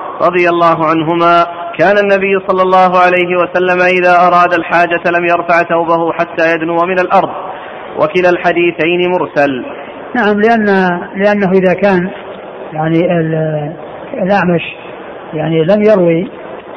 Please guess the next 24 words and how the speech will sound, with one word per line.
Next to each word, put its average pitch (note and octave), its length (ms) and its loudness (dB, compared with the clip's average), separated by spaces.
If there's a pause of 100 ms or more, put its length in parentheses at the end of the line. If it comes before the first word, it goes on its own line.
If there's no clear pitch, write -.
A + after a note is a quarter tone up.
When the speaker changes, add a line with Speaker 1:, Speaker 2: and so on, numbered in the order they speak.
(100)
Speaker 2:
أو E3+ 60 0
ليس G3 300 4
له F3 100 0
رواية F3+ 260 4
عن E3 220 -2
أنس، F#3 400 -2
مع D#3 160 -4
أنه E3+ 260 -4
من، E3 260 -6 (520)
من F3 160 -2
متأخر F#3 480 -2
الصحابة D#3+ 520 -2 (840)
ومات E3+ 360 0 (520)
يعني E3 340 -2
في E3+ 180 -4
آخر E3+ 340 0
القرن D3+ 340 -2
الأول، E3+ 480 2 (880)
وابن G#3 800 4
عمر G#3+ 200 2
مات A3+ 260 2 (520)
يعني F#3 600 0
بعد G3 180 2
السبعين، F#3+ 640 2